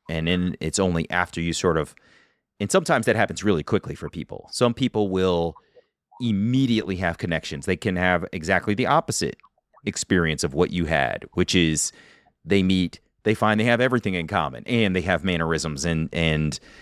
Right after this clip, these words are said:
you know, the way they speak and, and the things they like. And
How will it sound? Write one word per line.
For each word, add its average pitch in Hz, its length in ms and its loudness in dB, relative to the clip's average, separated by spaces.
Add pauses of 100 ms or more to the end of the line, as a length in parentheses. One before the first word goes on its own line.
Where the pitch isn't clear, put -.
(140)
you 101 100 2
know, 87 140 6
the 82 80 6
way 85 180 6
they 80 140 4
speak 82 380 2
and, 78 320 0
and 76 380 -4
the 78 80 -4
things 92 260 2
they 85 140 4
like. 65 380 0 (600)
And 92 400 4